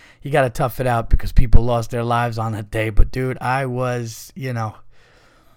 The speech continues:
I was, it was bad. And I had two shows in Manhattan that night,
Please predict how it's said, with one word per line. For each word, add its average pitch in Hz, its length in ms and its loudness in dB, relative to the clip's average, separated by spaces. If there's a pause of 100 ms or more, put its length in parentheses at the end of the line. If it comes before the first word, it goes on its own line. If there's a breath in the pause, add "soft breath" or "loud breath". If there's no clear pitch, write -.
(220 soft breath)
I 127 180 -2
was, 127 380 -8
it 139 180 -8
was 135 200 -6
bad. 117 420 0
And 127 120 -8
I 127 80 -6
had 123 160 -6
two 139 200 2
shows 127 360 -6
in 123 80 -6
Manhattan 123 460 -6
that 113 200 -6
night, 113 320 -8